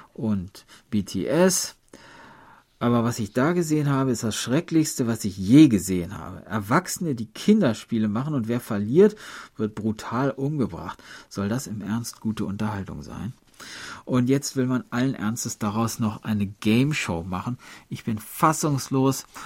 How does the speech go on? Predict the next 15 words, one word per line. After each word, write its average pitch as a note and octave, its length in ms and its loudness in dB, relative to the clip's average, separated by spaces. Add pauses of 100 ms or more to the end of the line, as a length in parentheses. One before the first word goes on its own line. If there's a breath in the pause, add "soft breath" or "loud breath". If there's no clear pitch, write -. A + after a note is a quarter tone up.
(360 loud breath)
kann A#2+ 320 2
sowas, C#3+ 560 6
so A2+ 60 0
leid A2 260 0
es A2+ 140 -12
mir A2 260 0 (360 loud breath)
für G2 200 -4
die, A2 160 2
die A2+ 140 2
sich G2+ 160 0
das F#2+ 200 -4
ausgeheckt F#2+ 640 -8
haben, F2+ 260 -4 (560 loud breath)
auch - 240 -8
tut, - 480 4